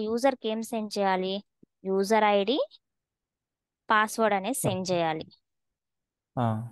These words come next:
Speaker 1: నువ్వు ఫస్ట్ నేమ్, లాస్ట్ నేమ్ అనేది సెండ్ చేయని అవసరం లేదు. డైరెక్ట్‌గా యూజర్ ఐడీ, పాస్‌వర్డ్ సెండ్ చేయాలి. So, యూజర్ ఐడీ, పాస్‌వర్డ్, ఓకే, నేను తీసుకున్నాను. So, and లింక్ కానీ వాళ్ళకి సెండ్ చేయాలి. ఈ లింక్ up to
Speaker 2: హ్మ్.
Speaker 1: ఇక్కడ వరకు.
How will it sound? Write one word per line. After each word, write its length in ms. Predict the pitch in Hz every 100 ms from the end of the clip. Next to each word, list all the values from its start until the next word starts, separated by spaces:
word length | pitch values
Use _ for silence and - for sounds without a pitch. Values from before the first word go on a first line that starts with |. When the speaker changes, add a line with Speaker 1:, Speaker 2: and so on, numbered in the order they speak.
| -
Speaker 1:
నువ్వు 160 | 240 233
ఫస్ట్ 260 | 226 -
నేమ్, 160 | 277 277
లాస్ట్ 260 | 247 233 -
నేమ్ 140 | 233
అనేది 180 | 220 233
సెండ్ 200 | - 202
చేయని 160 | 190 185
అవసరం 280 | 175 - 175
లేదు. 140 | 170
డైరెక్ట్‌గా 440 | 185 185 196 233 247
యూజర్ 360 | 214 208 214
ఐడీ, 180 | 208 247 -
పాస్‌వర్డ్ 420 | 190 190 190 185
సెండ్ 220 | 175 175
చేయాలి. 260 | 175 165 170 - - _
So, 100 | - 269
యూజర్ 340 | 226 208 220
ఐడీ, 180 | 214 294 -
పాస్‌వర్డ్, 540 | 202 202 - 202 202 539 - _ -
ఓకే, 180 | 214 202
నేను 180 | 190
తీసుకున్నాను. 640 | 180 196 - - 180 175 302 523
So, 180 | - 302 -
and 220 | 285 269 330
లింక్ 360 | 269 233 262 277
కానీ 240 | 247 240 440
వాళ్ళకి 300 | 285 214 -
సెండ్ 260 | 196 185 185
చేయాలి. 320 | 180 165 165 -
ఈ 120 | 202
లింక్ 380 | 190 180 170 170 - _ _ _ _ _ _ -
up 200 | 185 - -
to 120 | 330 - _ - _
Speaker 2:
హ్మ్. 220 | 127 117 107 _ _ _ _ _ _ _ _ _ _ _ -
Speaker 1:
ఇక్కడ 240 | 208 - 202
వరకు. 320 | 175 170